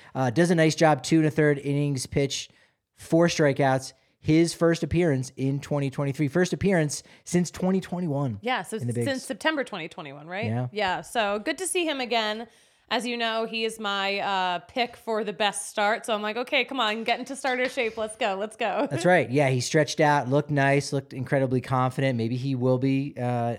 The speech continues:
Speaker 1: next up for a start. Obviously, they've got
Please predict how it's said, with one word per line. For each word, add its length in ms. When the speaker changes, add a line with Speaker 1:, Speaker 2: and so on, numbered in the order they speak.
Speaker 1:
next 360
up 180
for 200
a 60
start. 560
Obviously, 340
they've 160
got 380